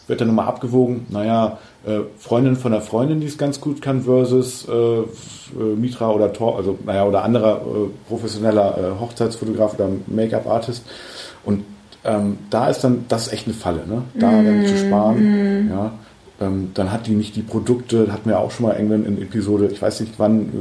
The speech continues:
Speaker 1: äh, drüber gesprochen,
Speaker 2: Mm.
Speaker 1: vier oder so, also wo ich dich interviewt hab, dann hat die nicht die Produkte, die du verwendest,
Speaker 2: Mm.
Speaker 1: ähm, oder die macht ein ganz anderes Make-up, das passt dann gar nicht zur Braut oder so. Und
Speaker 2: Ja, das sind so viele
Speaker 1: Oh,
Speaker 2: Punkte.
Speaker 1: nee,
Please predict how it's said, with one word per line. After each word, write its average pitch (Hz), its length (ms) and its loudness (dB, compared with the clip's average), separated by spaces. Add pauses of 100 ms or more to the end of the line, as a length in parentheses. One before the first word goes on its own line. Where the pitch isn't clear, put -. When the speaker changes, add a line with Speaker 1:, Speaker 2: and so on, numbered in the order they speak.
(120)
Speaker 1:
äh, - 60 -12
drüber 110 180 0
gesprochen, 208 840 2
Speaker 2:
Mm. - 20 2
Speaker 1:
vier 196 240 2
oder 117 160 0
so, 113 140 -6 (300)
also 101 360 2 (360)
wo 101 220 -4
ich 104 80 0
dich 120 160 -2
interviewt 113 420 0
hab, 113 220 -2
dann 98 140 -4
hat 101 140 -6
die 110 40 -2
nicht 104 200 -4
die 110 60 -6
Produkte, 135 600 2
die 120 120 -4
du 127 140 0
verwendest, 117 580 2
Speaker 2:
Mm. 202 720 2 (140)
Speaker 1:
ähm, 107 400 0 (240)
oder 101 280 0 (360)
die 104 60 -8
macht 110 220 -6
ein - 20 -6
ganz 110 220 0
anderes 107 280 -4
Make-up, 107 220 -2
das - 100 -8
passt 127 280 -6
dann 110 100 0
gar 107 120 0
nicht 107 120 -6
zur - 140 -8
Braut 123 440 2
oder 101 140 -6
so. 98 140 -6
Und 95 300 -8
Speaker 2:
Ja, 214 800 2
das 214 220 -4
sind 214 160 0
so 214 140 -4
viele 208 480 -4
Speaker 1:
Oh, - 60 -8
Speaker 2:
Punkte. 202 320 -2
Speaker 1:
nee, 185 260 -2